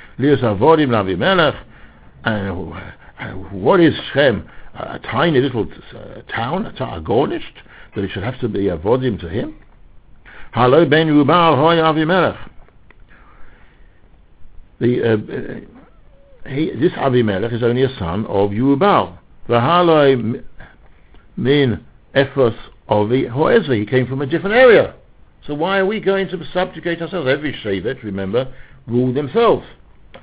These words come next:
And no Shevet would make themselves subject to another Shevet, apart from maybe for the Novi, for the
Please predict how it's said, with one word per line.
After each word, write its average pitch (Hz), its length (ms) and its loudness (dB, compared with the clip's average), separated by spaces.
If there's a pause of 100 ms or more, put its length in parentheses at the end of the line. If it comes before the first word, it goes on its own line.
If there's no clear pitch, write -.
(160)
And 110 140 -4
no 147 120 4
Shevet 127 460 0
would 110 100 -6
make 123 140 0
themselves 110 500 -2
subject 110 440 -4
to 147 100 -4
another 220 260 -2
Shevet, 143 460 0 (600)
apart 135 320 0
from 95 280 -6
maybe 87 340 -4
for 85 80 -12
the 80 220 -10
Novi, 110 360 -4
for 87 80 -12
the 90 100 -10